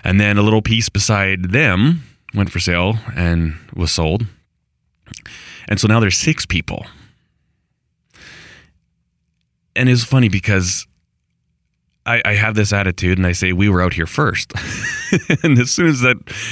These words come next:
as soon as that even comes out of your mouth, you're like, "Oh, brother, you know, how, how entitled, how selfish are you?"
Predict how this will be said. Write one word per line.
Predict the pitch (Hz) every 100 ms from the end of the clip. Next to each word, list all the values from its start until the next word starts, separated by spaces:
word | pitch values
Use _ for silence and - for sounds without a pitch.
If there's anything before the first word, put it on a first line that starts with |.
| 104
as | 117 -
soon | 180
as | 123
that | 117
even | 110
comes | 117 113
out | 110
of | 90
your |
mouth, | 98 113 101
you're | 92
like, | 82
"Oh, | 139
brother, | 92 - 76 73 69 - -
you | 87
know, | 85 92 110 _ _
how, | - 131
how | - 117
entitled, | 117 - 104 92 -
how | 95
selfish | - - 110 104 214
are |
you?" | 82